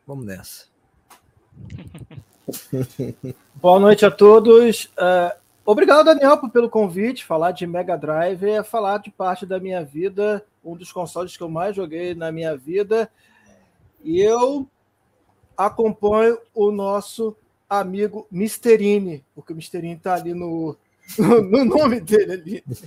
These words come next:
Speaker 2: É uma brincadeira com o do Mister, né? Mega
Speaker 1: Aham.
Speaker 2: Drive, Mega Drive melhor que o Super Nintendo. Isso vai dar um, olha, o Rony tá aí no, no chat, com
Speaker 1: O Rony tá aí.
Speaker 2: certeza ele vai quicar de tanto,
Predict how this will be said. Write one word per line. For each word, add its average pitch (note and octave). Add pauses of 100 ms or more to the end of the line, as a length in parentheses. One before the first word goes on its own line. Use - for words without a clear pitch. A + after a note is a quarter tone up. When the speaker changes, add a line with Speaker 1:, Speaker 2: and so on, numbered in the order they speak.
(640)
Speaker 2:
É -
uma D#3+
brincadeira F#3
com G3+
o G3+
do G3+
Mister, E3+
né? E3 (180)
Mega B2+ (140)
Speaker 1:
Aham. E3
Speaker 2:
Drive, F#3+
Mega A#3
Drive A#3+
melhor A#3
que A#3
o -
Super A#3+
Nintendo. G3
Isso G#3
vai F#3
dar G3+
um, A3+ (240)
olha, G#3+
o A3+
Rony A#3+
tá B3+
aí A#3+
no, A#3
no G#3
chat, A3
com D#3+
Speaker 1:
O -
Rony F3
tá C#4
aí. C4
Speaker 2:
certeza F#3
ele A#3+
vai G3+
quicar A3
de G#3+ (120)
tanto, A3